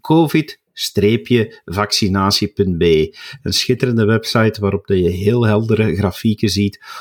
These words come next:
over de vaccinatie in België en in de verschillende regio's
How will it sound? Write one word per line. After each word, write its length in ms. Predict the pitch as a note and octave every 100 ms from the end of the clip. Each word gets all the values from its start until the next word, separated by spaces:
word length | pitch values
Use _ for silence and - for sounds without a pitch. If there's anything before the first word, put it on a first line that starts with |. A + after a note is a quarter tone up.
| -
over 300 | - G2 F#2+
de 80 | F#2
vaccinatie 1000 | F#2 - - F2 F#2+ A2+ - A#2 A2+ - - - -
in 520 | A#2+ A#2 A#2 A2+ - B1+ D#2+
België 420 | E2 G#2+ G#2+ A#2+
en 340 | A#2 - F#2
in 100 | G2
de 100 | G2
verschillende 500 | E2+ - G#2 G#2 F#2+
regio's 720 | F#2+ F#2 G2+ A2 A2 G#2+ -